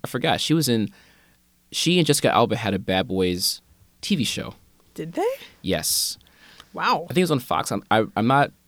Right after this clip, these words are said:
Speaker 1: sure the studio, but they definitely
Speaker 2: Seriously?
Speaker 1: had a show. I'm not sure if
Speaker 2: Was
Speaker 1: it's still going on or canceled, but they definitely had a show.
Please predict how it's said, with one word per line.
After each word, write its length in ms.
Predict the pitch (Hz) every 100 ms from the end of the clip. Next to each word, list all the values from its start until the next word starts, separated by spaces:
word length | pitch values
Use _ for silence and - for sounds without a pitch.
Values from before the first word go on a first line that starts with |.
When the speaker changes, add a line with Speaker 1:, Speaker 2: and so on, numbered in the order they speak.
| _ _
Speaker 1:
sure 340 | - - 110 101 -
the 120 | 98
studio, 440 | - - 120 143
but 200 | 147 92
they 60 | 107
definitely 260 | 123 139 139
Speaker 2:
Seriously? 80 | 127
Speaker 1:
had 80 |
a 40 | 98
show. 460 | - 107 98 87 90 - _
I'm 60 |
not 80 | 117
sure 60 | 110
if 40 |
Speaker 2:
Was 80 | 117
Speaker 1:
it's 80 | 110
still 120 | 107
going 240 | 98 95 101
on 180 | 113
or 60 | 101
canceled, 420 | - 117 110 - 92
but 100 | 90
they 80 |
definitely 260 | 113 123 -
had 200 | 107 92
a 40 | 71
show. 280 | - -